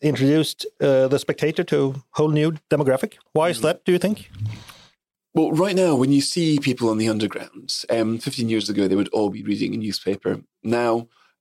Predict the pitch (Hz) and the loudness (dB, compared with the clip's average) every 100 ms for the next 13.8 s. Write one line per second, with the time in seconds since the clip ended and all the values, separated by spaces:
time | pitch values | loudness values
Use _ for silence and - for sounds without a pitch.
0 | - 110 107 107 - - 120 117 113 107 | -2 0 0 -2 -6 -4 -2 0 -2 -2
1 | 101 - 101 113 - 135 - - - - | -2 0 -2 -4 -2 -4 -2 -4 -6 -4
2 | 120 131 - 127 - - 95 - 101 - | -2 0 0 -2 -2 -4 -6 -6 -8 -10
3 | - _ - - _ - 147 147 135 - | -14 _ -20 -20 _ -4 -2 -2 -2 -4
4 | - - - - 113 110 104 - - 139 | -8 -8 -4 0 0 0 -2 -4 -4 0
5 | 147 147 - - 170 156 151 156 127 120 | 0 0 -16 -6 -2 0 2 2 2 0
6 | 113 104 120 113 110 110 - 117 120 117 | 0 0 0 2 2 -2 -4 -2 -2 -2
7 | 107 - - - - 131 131 120 110 107 | -4 -4 -6 -8 -2 2 4 2 2 0
8 | 165 151 - - - - - - - - | -2 -2 -4 -6 -8 -8 -6 -4 -4 -6
9 | - - _ _ - 131 127 127 120 123 | -12 -18 _ _ -6 0 2 2 2 0
10 | 120 113 - 90 - - _ _ - - | 0 -2 -2 -4 -4 -16 _ _ -10 -8
11 | 113 113 107 - 101 - 90 95 95 95 | -10 -4 -4 -2 -4 0 0 2 2 0
12 | - - - 101 - 104 104 - - - | -4 -16 -6 -4 -4 -6 -6 -10 -6 -4
13 | - - - - 101 95 - | -4 -8 -8 -2 -2 -2 -6